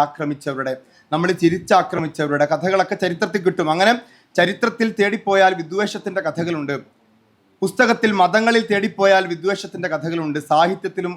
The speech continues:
ഒക്കെയുണ്ട്. ആ വിദ്വേഷത്തിൻ്റെ കഥകളല്ലാതെ മാനവികതയുടെ കഥകൾ നിങ്ങൾക്ക് പറയാനുണ്ട് എങ്കിൽ, ആ മാനവികതയെക്കുറിച്ച് അന്വേഷിക്കാനുണ്ട് എങ്കിൽ,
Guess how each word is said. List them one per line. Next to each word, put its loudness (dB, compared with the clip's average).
ഒക്കെയുണ്ട്. -4
ആ 6
വിദ്വേഷത്തിൻ്റെ -2
കഥകളല്ലാതെ 2
മാനവികതയുടെ 2
കഥകൾ 2
നിങ്ങൾക്ക് -4
പറയാനുണ്ട് 2
എങ്കിൽ, -6
ആ 8
മാനവികതയെക്കുറിച്ച് 2
അന്വേഷിക്കാനുണ്ട് -2
എങ്കിൽ, -6